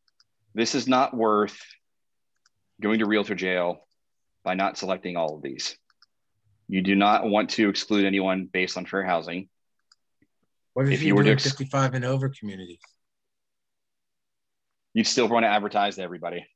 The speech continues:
Speaker 2: Okay.
Speaker 1: Um, or, uh, let me give you the, the better leadership answer on that one.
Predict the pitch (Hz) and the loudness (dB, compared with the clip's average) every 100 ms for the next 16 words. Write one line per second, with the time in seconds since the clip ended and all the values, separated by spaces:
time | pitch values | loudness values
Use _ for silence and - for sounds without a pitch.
0 | _ _ _ _ _ _ _ _ _ _ | _ _ _ _ _ _ _ _ _ _
1 | 107 107 104 - _ _ _ _ _ _ | -10 -6 -6 -8 _ _ _ _ _ _
2 | _ _ _ _ _ _ _ - _ - | _ _ _ _ _ _ _ -20 _ 2
3 | 107 101 92 87 - _ _ - 170 180 | 4 4 0 -8 -18 _ _ -2 4 6
4 | 170 147 131 - 131 131 120 123 120 113 | 6 4 -2 -4 -4 -4 -6 -4 -2 -4
5 | 107 - 101 101 101 98 98 _ _ _ | -6 -10 -6 -2 0 -2 -4 _ _ _
6 | 110 101 101 110 107 107 113 107 107 110 | -12 -8 -6 -4 -2 -2 -2 0 0 0
7 | 113 | -4